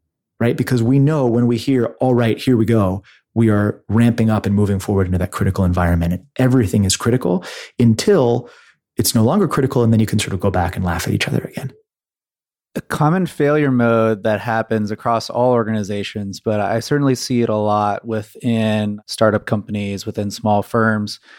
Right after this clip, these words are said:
Speaker 2: is how to both give constructive feedback, but also to collect conflicting views,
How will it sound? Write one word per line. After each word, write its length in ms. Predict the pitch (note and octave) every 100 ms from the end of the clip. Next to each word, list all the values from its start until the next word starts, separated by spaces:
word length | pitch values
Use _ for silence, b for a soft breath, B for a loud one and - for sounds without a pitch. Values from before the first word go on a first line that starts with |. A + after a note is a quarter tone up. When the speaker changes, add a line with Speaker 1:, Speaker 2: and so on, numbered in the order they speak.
| B B -
Speaker 2:
is 500 | A#2 A#2 A2+ A2 G2+
how 680 | - - C3 C3 C#3 D3 D3 - -
to 600 | - C3 B2+ B2 A#2+ A#2 - -
both 300 | A#2+ - -
give 320 | B2+ B2+ -
constructive 580 | A2+ - B2 A2+ A#2+ -
feedback, 640 | B2+ C3+ D3+ D#3+ - - b b -
but 100 | C3
also 300 | C3 - C3+
to 420 | - C3 A#2+ A2+
collect 500 | - - A2+ A2 -
conflicting 520 | A#2 G#2+ A2+ - G#2
views, 600 | G2 G#2 G2+ F2 - -